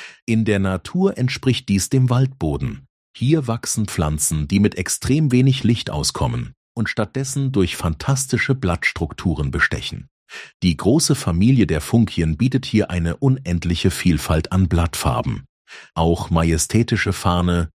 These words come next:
die anmutige Elfenblume oder das robuste Kaukasus Vergissmeinnicht, die Staude des Jahres zwanzig fünfundzwanzig,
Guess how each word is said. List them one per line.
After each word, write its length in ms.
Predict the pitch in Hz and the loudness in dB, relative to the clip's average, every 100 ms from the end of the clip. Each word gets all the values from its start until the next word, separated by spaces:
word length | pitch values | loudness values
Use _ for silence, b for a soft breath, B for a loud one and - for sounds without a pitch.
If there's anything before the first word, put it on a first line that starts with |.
| _ | _
die 260 | 101 101 - | 2 2 2
anmutige 720 | 127 160 160 160 147 135 131 | 0 2 2 2 0 0 0
Elfenblume 720 | 127 135 98 85 92 90 87 85 B B B | 0 0 0 2 2 4 4 0 B B B
oder 240 | 147 160 147 | 0 2 2
das 240 | 135 - | 0 0
robuste 420 | 95 139 143 147 | 0 2 0 -2
Kaukasus 640 | 135 113 120 107 90 98 - | -2 0 0 0 2 0 0
Vergissmeinnicht, 1000 | 127 135 110 - 82 80 80 85 - - B B - | -2 2 2 2 0 2 2 2 0 -8 B B -6
die 160 | 82 80 | -4 -2
Staude 460 | - 110 151 113 | -2 -2 0 -2
des 200 | 85 76 | -2 -2
Jahres 420 | 90 95 87 - - | 0 2 0 -2 -2
zwanzig 460 | 120 135 127 90 | 0 0 -2 -2
fünfundzwanzig, 960 | - 107 98 90 - 117 135 113 98 | 2 2 2 -4 -2 0 0 0 0